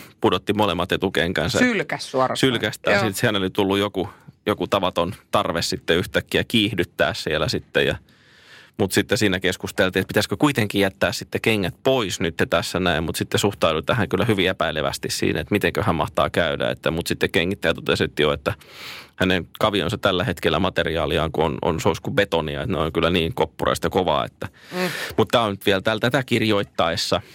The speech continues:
Speaker 1: Tämä on vielä vähän aprikoinnin alla tämä näin, että uskaltaakohan näin tällainen hifistelijä kouluratsastaja nyt niinku kengättömään lähteä. Tuleeko
Speaker 2: Niin.
Speaker 1: sit, tuleeko kuitenkin vähän semmoinen henkinen huovuttajaolo siitä
Speaker 2: Niin,
Speaker 1: sitten?
Speaker 2: ja et, et, et, et sä piakkoin kuule mene jo sitten kaulanarun kanssa ja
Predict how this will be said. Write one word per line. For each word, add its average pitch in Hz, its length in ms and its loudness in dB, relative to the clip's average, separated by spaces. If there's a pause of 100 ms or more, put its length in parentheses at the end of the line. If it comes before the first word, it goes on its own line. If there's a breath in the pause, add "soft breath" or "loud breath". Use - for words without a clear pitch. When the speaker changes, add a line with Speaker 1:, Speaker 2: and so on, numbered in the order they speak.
(100 loud breath)
Speaker 1:
Tämä 104 200 2
on 104 120 0
vielä 104 240 0
vähän 113 220 -2
aprikoinnin 98 640 0
alla 104 340 0
tämä 92 300 0
näin, 90 280 -2
että - 220 -2
uskaltaakohan 92 840 0
näin 85 200 0
tällainen 82 380 0
hifistelijä 95 540 0
kouluratsastaja 85 800 0
nyt 82 160 -4
niinku 95 200 2
kengättömään 85 680 0
lähteä. 80 360 -2
Tuleeko 107 380 0
Speaker 2:
Niin. 104 100 -2
Speaker 1:
sit, - 120 -16
tuleeko 107 320 0
kuitenkin 101 460 0
vähän 95 220 0
semmoinen 98 260 0
henkinen 104 360 0
huovuttajaolo 80 800 0
siitä - 260 -2
Speaker 2:
Niin, 240 260 2
Speaker 1:
sitten? - 100 -2
Speaker 2:
ja 214 60 0
et, 233 140 -6
et, 170 120 -2
et, 220 200 -2
et 151 120 -6
sä 196 80 -6
piakkoin 202 540 0
kuule 185 300 0
mene 175 260 0
jo 151 140 -2
sitten 156 300 -4
kaulanarun 131 680 0
kanssa - 420 -2
ja 76 180 -4